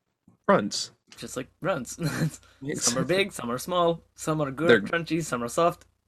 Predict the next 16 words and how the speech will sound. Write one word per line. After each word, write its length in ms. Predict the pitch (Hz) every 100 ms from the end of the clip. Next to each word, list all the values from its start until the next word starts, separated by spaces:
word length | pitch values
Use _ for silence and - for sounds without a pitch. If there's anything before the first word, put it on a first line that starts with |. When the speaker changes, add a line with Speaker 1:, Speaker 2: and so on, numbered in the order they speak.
| _ 151
Speaker 2:
<laughs> 420 | - - - -
Speaker 1:
Some 220 | 135 123
are 80 | 113
del-, 180 | 113 - _ -
delicious, 480 | 147 175 175 170 -
some 200 | 127 104
break 200 | 110 117
my 100 | 107
teeth. 560 | - 180 180 - - _ _ _
Speaker 2:
<laughs> 140 | 151 294
Speaker 1:
It, 160 | 220
it's 240 | 202 226 202
very 260 | 220 208 196
hard 200 | 185 180
to 80 |
tell, 340 | - 165 107